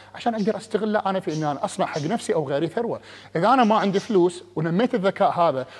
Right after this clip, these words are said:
وشخص عنده فلوس لاحظ الشغلة هذه، راح يجيلك عشان تدير بالك على فلوسه وشلون تنميها،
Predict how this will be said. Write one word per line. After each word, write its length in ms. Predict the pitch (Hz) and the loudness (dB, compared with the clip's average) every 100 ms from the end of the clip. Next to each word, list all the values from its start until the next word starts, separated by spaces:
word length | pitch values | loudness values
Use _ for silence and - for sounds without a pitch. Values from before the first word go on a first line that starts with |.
| - | 0
وشخص 360 | 180 185 294 - | 2 6 4 4
عنده 240 | 220 240 | 0 2
فلوس 340 | - 247 - 170 | 2 0 0 2
لاحظ 280 | 294 - | 2 2
الشغلة 500 | 190 - 196 196 202 | -2 0 2 2 2
هذه، 140 | 220 156 | 2 2
راح 200 | 165 196 | 0 0
يجيلك 260 | 247 254 | 0 -2
عشان 380 | 160 - 196 165 | -4 -4 -4 -4
تدير 240 | 135 147 160 | -4 -2 -2
بالك 260 | 123 131 | -4 -4
على 80 | 143 | -8
فلوسه 340 | - 269 - - _ _ _ _ _ - | -4 -6 -6 -16 _ _ _ _ _ -4
وشلون 360 | 170 - 208 202 | -4 2 0 0
تنميها، 440 | 214 202 262 123 | -2 -2 -2 -6